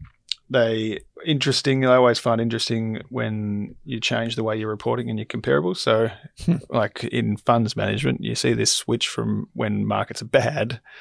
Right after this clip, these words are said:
Speaker 1: stressing long-term returns rather than short-term, and the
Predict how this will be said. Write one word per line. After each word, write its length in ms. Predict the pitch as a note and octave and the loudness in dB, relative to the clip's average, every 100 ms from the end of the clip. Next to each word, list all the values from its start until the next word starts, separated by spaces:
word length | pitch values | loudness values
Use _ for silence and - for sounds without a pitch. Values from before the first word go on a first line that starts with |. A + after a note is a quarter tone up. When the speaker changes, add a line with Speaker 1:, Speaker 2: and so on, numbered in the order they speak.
| - - - | -20 -20 -8
Speaker 1:
stressing 560 | - - A#2+ - A2 | -2 4 4 4 0
long-term 500 | A2 B2 B2+ C#3+ C3+ | 2 2 4 4 4
returns 500 | C3 B2+ D3 E3+ F#3+ | 4 6 6 6 2
rather 260 | - A#2 A#2 | 2 2 2
than 140 | A2 | 0
short-term, 460 | A2+ C3+ C#3 - D#3 | 0 2 2 2 0
and 120 | B2 | 0
the 140 | A#2 | 0